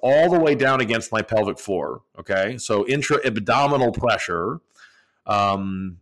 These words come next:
is, of course, pressure within the abdomen, but, you know, you always wanna be able to pressurize all the way down to the pelvic floor. So I was like, "Man, this is weird. I'm finding it easier to pressurize against my pelvic floor." You need to do that because pressurizing down against the pelvic floor is what enables you to stabilize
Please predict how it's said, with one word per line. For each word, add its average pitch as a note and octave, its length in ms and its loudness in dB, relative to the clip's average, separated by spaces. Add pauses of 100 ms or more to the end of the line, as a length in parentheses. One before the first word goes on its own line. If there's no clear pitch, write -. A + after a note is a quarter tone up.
is, F#2+ 340 -8
of G#2 120 -12
course, A#2+ 220 0
pressure A#2+ 340 -2
within G2+ 200 0
the G2 140 -4
abdomen, G#2 480 -2
but, G2 180 -2 (320)
you A#2 80 -4
know, F#2 60 -2
you G2+ 220 -2
always B2+ 340 4
wanna A#2+ 180 0
be A2 80 0
able G#2+ 140 2
to F#2+ 80 -2
pressurize G#2 760 0
all G#2+ 180 2
the A2 60 0
way G#2+ 120 0
down G2 180 0
to G2 80 -4
the F#2 60 -6
pelvic F2 340 -6
floor. F#3+ 300 0
So - 140 -4
I - 20 2
was G#2 80 -2
like, G#2+ 120 -2
"Man, C#3 140 -4
this D3+ 140 -2
is B2 100 -4
weird. F2+ 360 -4 (520)
I'm B2 140 0
finding F3+ 380 0
it C3 180 0
easier C#3 680 0
to G#2 160 -8
pressurize B2+ 580 0
against G#2+ 260 -4
my G2 120 -4
pelvic F#2 340 -4
floor." G2 400 0
You B2 140 -2
need E3 380 0
to F#3 80 0
do D#3+ 340 0
that G2 340 0
because A2+ 480 -2 (300)
pressurizing D3+ 600 0
down A#2+ 220 -2
against B2 260 -4
the A#2 60 -8
pelvic A2 380 -2
floor C#3 320 2
is G#2+ 160 -2
what A#2+ 200 0
enables A#2 400 0
you A2 60 -2
to G2+ 100 0
stabilize G#2+ 1300 -2